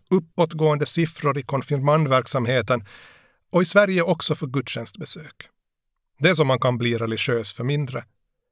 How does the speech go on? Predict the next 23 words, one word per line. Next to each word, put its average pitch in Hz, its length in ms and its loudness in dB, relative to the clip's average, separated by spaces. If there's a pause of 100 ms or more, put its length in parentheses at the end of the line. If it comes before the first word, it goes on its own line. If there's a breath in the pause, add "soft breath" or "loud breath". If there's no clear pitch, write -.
(1160 loud breath)
En 185 380 4
sån 185 200 2
här 180 120 6
trendspanarbyrå, 127 1500 2 (580)
och 143 80 0
det 120 80 0
här 131 180 6
är 123 40 0
som 123 220 -2
kidsen 127 400 0
säger 123 400 0
cringe, 147 420 2 (1040 loud breath)
de 170 300 4
gick 156 180 0
så - 140 0
långt 151 380 0
att 135 160 -4
de 143 240 -4
utnämnde 131 520 0
Jesus 135 640 -2
till - 140 -8
årets 123 560 -4
influencer. 143 880 -4